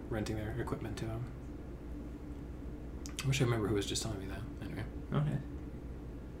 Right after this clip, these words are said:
Speaker 1: But yeah, I'm interested. Yeah, 'cause, just 'cause it's Nolan, too, you're just like, "I just wanna see it 'cause your movies are good."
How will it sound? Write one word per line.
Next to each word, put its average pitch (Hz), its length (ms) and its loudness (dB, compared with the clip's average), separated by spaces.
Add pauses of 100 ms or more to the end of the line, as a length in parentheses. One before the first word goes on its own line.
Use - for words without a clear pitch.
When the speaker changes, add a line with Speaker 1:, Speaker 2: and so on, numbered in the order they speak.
(880)
Speaker 1:
But 120 80 10
yeah, 110 100 10
I'm 101 60 6
interested. 101 360 4
Yeah, 101 160 8
'cause, - 280 6
just 131 200 12
'cause 123 100 12
it's 95 140 8
Nolan, 92 380 6
too, 98 160 8
you're 95 120 10
just 87 120 2
like, 90 140 2 (220)
"I - 60 -4
just - 140 -4
wanna 107 140 0
see 139 240 6
it 110 140 2 (560)
'cause 98 140 -2
your 101 120 0
movies 110 320 6
are 117 40 6
good." 123 260 12